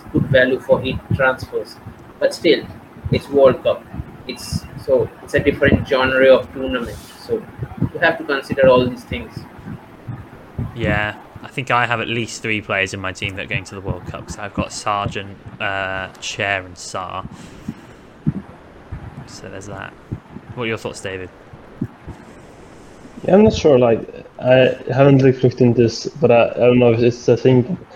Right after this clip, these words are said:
Speaker 3: when, uh, there's not, like, any games happening because of the World Cup. Do the teams, like, train as much as they would, like, in a normal week when,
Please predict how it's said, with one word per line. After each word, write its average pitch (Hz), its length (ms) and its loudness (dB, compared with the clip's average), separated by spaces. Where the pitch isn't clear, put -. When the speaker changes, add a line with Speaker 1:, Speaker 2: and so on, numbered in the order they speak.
Speaker 3:
when, 127 320 6
uh, 120 540 6
there's 117 180 4
not, 120 240 4
like, 113 220 4
any 110 160 4
games 113 300 4
happening 110 300 0
because 107 260 0
of - 60 -20
the 107 60 0
World 107 260 2
Cup. - 240 0
Do 123 140 4
the 120 300 6
teams, 123 320 4
like, 113 200 2
train 120 320 4
as 113 180 0
much 117 200 0
as 110 140 0
they 110 120 4
would, 110 200 6
like, 107 260 4
in 107 60 -2
a 104 40 -2
normal 113 440 4
week 123 320 4
when, 110 260 0